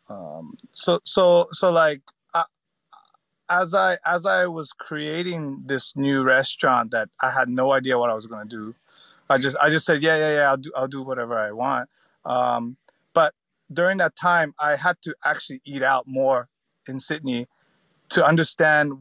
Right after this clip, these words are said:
what people are looking for and what I actually wanted to cook. Because obviously I was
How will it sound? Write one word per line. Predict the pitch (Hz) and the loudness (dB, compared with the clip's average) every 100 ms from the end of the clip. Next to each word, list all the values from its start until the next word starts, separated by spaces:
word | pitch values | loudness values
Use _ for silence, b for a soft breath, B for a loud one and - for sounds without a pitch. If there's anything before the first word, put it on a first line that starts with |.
| 127 | -6
what | 139 - - | -2 -2 -4
people | 175 170 | -4 2
are | 139 | 2
looking | 123 127 156 | 0 -6 -8
for | 147 - 127 123 123 | -8 -2 0 0 -2
and | 131 123 117 104 | -6 -6 -8 -6
what | 113 147 165 - | 2 2 2 2
I | 135 151 | 2 4
actually | 147 135 - 127 | 2 -2 -8 -10
wanted | 123 120 117 | -10 -10 -12
to | _ | _
cook. | - 104 _ | -16 -16 _
Because | - 131 151 135 - _ _ _ - | -16 -2 0 0 -4 _ _ _ -2
obviously | 151 151 - 156 | 0 0 -2 2
I | |
was | 135 - | 2 0